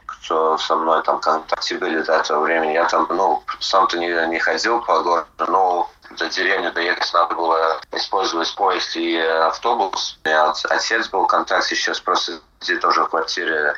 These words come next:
один со своей женщиной вместе там. И все, кто могли, полиция приехала, там взяли, описали, что как, где я был и так далее.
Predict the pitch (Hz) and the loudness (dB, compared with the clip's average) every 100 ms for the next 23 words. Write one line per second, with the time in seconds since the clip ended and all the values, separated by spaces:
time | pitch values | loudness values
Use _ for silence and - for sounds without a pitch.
0 | - 80 80 87 85 80 - 82 82 80 | -2 -2 -2 -2 0 0 -2 -2 0 0
1 | 85 82 - 78 76 80 82 - - 78 | -2 -2 -2 -4 -2 -2 -2 -4 -2 0
2 | 78 78 76 76 - 92 95 87 82 82 | 0 0 -2 -4 -2 -2 0 0 0 0
3 | 87 85 80 - 73 78 - 87 90 82 | 0 0 0 -6 -2 0 2 0 0 0
4 | 104 - 95 - 85 82 82 80 78 76 | 0 0 -2 0 0 0 0 0 0 -2
5 | 82 82 78 76 - 73 78 85 - 92 | 0 2 2 -2 -2 -2 0 0 0 0
6 | 92 - 85 - - - - 90 85 - | -2 -2 -2 0 2 0 0 -2 -2 0
7 | 107 92 80 76 78 76 73 | 0 0 -2 -4 -2 -2 0